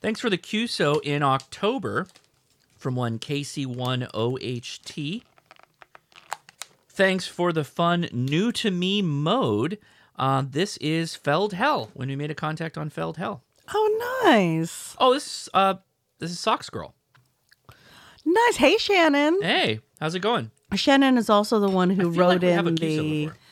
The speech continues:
Speaker 2: uh, suggestion for I Am Legend.
Speaker 1: Ah. Oh, Shannon.
Speaker 2: So it's Shannon week.
Speaker 1: And then there's another one. So two Q S L cards. This is Greetings from K C one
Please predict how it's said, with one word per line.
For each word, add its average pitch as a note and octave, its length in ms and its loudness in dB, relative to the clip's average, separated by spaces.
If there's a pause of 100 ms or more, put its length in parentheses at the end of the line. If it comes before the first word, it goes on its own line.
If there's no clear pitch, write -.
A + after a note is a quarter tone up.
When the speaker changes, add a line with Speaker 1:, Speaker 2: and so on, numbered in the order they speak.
(400)
Speaker 2:
uh, D3 440 0
suggestion D3+ 920 0
for B2+ 840 -2
I D3 140 0
Am C3 140 -4
Legend. D#3+ 420 -6 (540)
Speaker 1:
Ah. A2 880 4
Oh, E2+ 400 -10
Shannon. F2+ 420 -12
Speaker 2:
So F#3 220 2
it's E3+ 140 0
Shannon G3+ 560 2
week. - 380 -12 (680)
Speaker 1:
And C#3 260 4
then C#3 140 4
there's B2+ 180 0
another F3+ 420 2
one. A#2 260 -2
So - 140 -6
two D#4+ 320 -4
Q - 160 -4
S - 120 -6
L F#2 120 -2
cards. G2 460 -10 (840)
This A#2+ 240 -4
is A#2+ 220 -2
Greetings C3+ 400 -4
from A2+ 460 -6 (540)
K G2+ 200 -10
C F#2+ 260 -12
one D3+ 560 -6